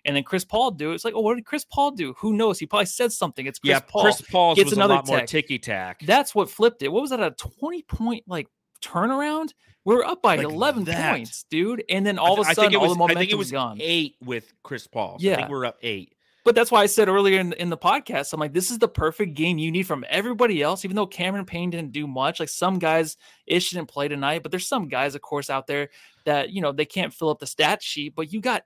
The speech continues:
Speaker 1: everything you needed tonight from this team. When we came into this game, where we're like, "There's no way we're gonna win." Last game was miserable. No one stepped
Speaker 2: Yes.
Speaker 1: up. We talked about who's gonna step up.
Speaker 2: Yes.
Speaker 1: Ross, Warren did offensively. You can do that,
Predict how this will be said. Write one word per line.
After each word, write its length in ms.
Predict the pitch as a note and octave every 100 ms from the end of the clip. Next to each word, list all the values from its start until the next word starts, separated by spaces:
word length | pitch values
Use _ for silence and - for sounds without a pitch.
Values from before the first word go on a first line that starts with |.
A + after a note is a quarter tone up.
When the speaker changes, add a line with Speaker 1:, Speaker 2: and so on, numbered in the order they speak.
| _
Speaker 1:
everything 520 | A3 A#3 A3 - G#3 F3+
you 100 | E3
needed 260 | D#3+ D#3+
tonight 360 | - D#3+ B2 A2+
from 140 | D#3+
this 120 | D3 -
team. 220 | D3+ C#3
When 100 | E3+
we 120 | A3+
came 220 | A3 A3+
into 160 | G#3 G3+
this 180 | D#3+ C#3
game, 260 | E3 E3+
where 140 | C#3 E3
we're 120 | E3
like, 320 | D3 C3+ - - _ _
"There's 240 | E3 D#3
no 240 | E3+ F3+ G#3
way 160 | A3+
we're 140 | G#3+ G3
gonna 180 | F3+ D#3
win." 340 | D#3+ C3+ G#2 - _
Last 320 | E3+ A3 A3
game 160 | G#3+ G3+
was 240 | D3+ - -
miserable. 720 | G3 B3 D#4 A#3+ E3 A#2+ B2+
No 140 | E3+ G#3
one 140 | A#3
stepped 300 | G#3+ G#3+ G3
Speaker 2:
Yes. 100 | B3
Speaker 1:
up. 60 | D#3+
We 80 |
talked 200 | C#3 E3
about 160 | E3 D#3+
who's 140 | E3 D#3+
gonna 120 | F3
step 300 | - G3 F#3+
up. 240 | A3+ C3 _
Speaker 2:
Yes. 420 | F#2+ F2+ - -
Speaker 1:
Ross, 580 | C#3 D#3+ F#3+ F#3 - - -
Warren 420 | E3 G#3 G3+ F3+
did 100 | D3
offensively. 500 | C#3+ F#3+ F#3 D3 C3
You 220 | C3 G3
can 160 | A3+ F3+
do 240 | D3+ F3
that, 320 | G3 A3+ A3+